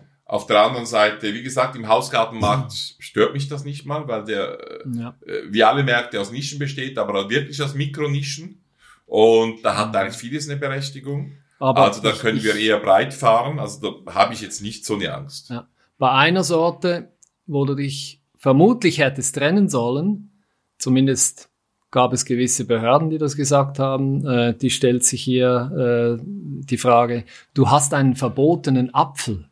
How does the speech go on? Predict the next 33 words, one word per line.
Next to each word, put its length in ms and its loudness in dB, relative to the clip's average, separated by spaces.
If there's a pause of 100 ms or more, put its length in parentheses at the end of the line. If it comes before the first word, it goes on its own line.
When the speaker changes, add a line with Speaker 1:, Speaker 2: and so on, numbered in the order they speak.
Speaker 2:
Was 220 -8
hat 180 -2
es 80 -4
mit 180 -2
diesem 220 -8
auf 240 -14
sich? 400 -12 (480)
Speaker 1:
Ja, 180 4
genau, 300 2
den 180 -2
haben 140 6
wir 60 -4
zwischendurch 360 -6
auch 160 2
mal 140 2
getauft, 460 0
der 80 -2
hat 120 -6
auch 120 -10
noch 100 -10
einen 100 -8
anderen 340 -2
Namen, 460 -4 (280)
Speaker 2:
<laughs> 100 -10
Speaker 1:
äh, 640 4
äh, 60 -2
um, 340 -2
um 220 -4
die 80 -4
Leute 320 2
ganz 320 0
zu 120 -10
verwirren. 640 -4